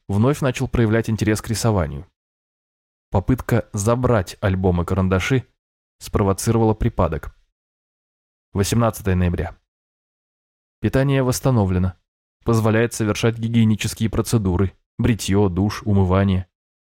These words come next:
Отказ покидать палату. Девятнадцатое ноября. Перестал говорить. Остается под наблюдением врачей для установки диагноза.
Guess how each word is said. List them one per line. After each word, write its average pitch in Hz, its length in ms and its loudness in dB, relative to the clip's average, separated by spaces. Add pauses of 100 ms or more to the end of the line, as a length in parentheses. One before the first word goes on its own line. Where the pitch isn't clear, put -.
(200)
Отказ 113 460 -2
покидать - 420 -2
палату. 98 420 -2 (1400)
Девятнадцатое 104 640 0
ноября. 85 480 0 (840)
Перестал 117 480 0
говорить. 113 560 -2 (500)
Остается 110 540 0
под 107 160 -4
наблюдением 110 520 2
врачей 104 400 0
для 90 140 0
установки 98 420 -2
диагноза. 87 540 -2